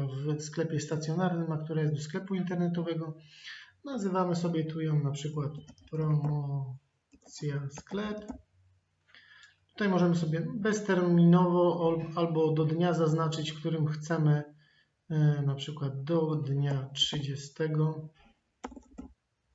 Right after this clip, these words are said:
Trzydziestego, no tutaj już mamy zaznaczone, że codziennie wybieramy cennik, z którego mamy, e, jest, e,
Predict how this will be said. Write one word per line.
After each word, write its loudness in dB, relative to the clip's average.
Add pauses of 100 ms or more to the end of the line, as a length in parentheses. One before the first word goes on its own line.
(840)
Trzydziestego, -2
no -10
tutaj -4
już -2
mamy 4
zaznaczone, 0
że -4
codziennie 2
wybieramy 4
cennik, 2
z -6
którego 2
mamy, 8
e, 0
jest, 0
e, 6